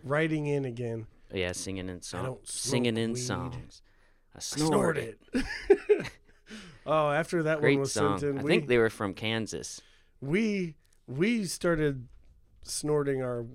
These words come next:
Speaker 1: weed after
Speaker 2: Yeah, we
Speaker 1: that.
Speaker 2: tried it. Doesn't work as good.
Speaker 1: No, but it's, gives you a little tickle.
Speaker 2: And you're like, "Is this, are these boogers or weed?"
Speaker 1: Still makes you cough, but then you pick your, then you pick your boogers and you eat it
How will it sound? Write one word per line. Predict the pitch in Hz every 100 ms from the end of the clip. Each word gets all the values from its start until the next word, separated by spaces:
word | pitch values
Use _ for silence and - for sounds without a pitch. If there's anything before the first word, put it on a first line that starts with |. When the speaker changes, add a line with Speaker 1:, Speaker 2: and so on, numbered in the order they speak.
| -
Speaker 1:
weed | 127 120 113
after | 107 101
Speaker 2:
Yeah, | 92 82
we | 87
Speaker 1:
that. | 95
Speaker 2:
tried | 85 82
it. | 76 -
Doesn't | 117 113 80
work | 87 - -
as | 85 82 -
good. | 78 67 - - - _ - - - _ _
Speaker 1:
No, | 208 226
but | 226
it's, | 220 - _ _ _ -
gives | 240 190
you | 147
a |
little | 131 113
tickle. | - 180 - 143 151 -
Speaker 2:
And | 127
you're | 131
like, | 123 123
"Is | 117
this, | 143 160 - - -
are | 143
these | 180 143
boogers | 131 170 185 202 147
or | 127
weed?" | 170 202 170 80 - -
Speaker 1:
Still | - 196 185
makes | 180 -
you | 135
cough, | 127 160 143 135 - - _ _ -
but | 139
then | 170 156
you | 123
pick | - 165 -
your, | 131 113 - 135
then | 156 143
you |
pick | 117 165 156
your | 131
boogers | 123 131 120 120
and | 120
you | 110
eat | 117 147 139
it | 110